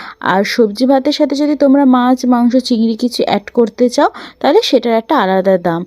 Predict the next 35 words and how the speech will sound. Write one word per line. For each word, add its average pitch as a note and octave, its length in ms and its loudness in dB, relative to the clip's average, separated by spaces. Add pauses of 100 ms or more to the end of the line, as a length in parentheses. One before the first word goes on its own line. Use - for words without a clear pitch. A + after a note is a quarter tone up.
(160)
সেটার - 260 -2
সাথেও D#4+ 300 0
তোমরা D#4+ 260 2
সবজি A#3+ 360 -2
ভাত A#3+ 260 -2
পেয়ে A3 200 2
যাবে। G3+ 220 -2
পুরো D4 300 -2
আনলিমিটেড B3 800 -2
ভাত, A3 540 -2 (480)
শুধু C4 340 2
মাছ A#3 300 4
মাংসটা C4 480 2
বাদ A3 280 -2
দিয়ে C4 160 2
এখানে A#3 320 0
সবজি B3 760 0 (160)
আনলিমিটেড, A3 640 0
ভাতও G#3 380 0
আনলিমিটেড। G#3+ 680 0 (300)
ভাতের G#3+ 260 0
সাথে C4 300 0
ছিল C4 280 2
ডাল, G#3 500 0
বেগুন G#3+ 440 0
ভাজা, A#3+ 360 2
সিজনেবল A3+ 640 -2
একটা A#3 260 0
সবজি G#3 480 -2
আর E4 160 2
চাটনি। F#3 440 -4
এটা G3 180 -6
হলো C4+ 200 0
সবজি A3+ 440 -2
ভাত। F#3 220 -2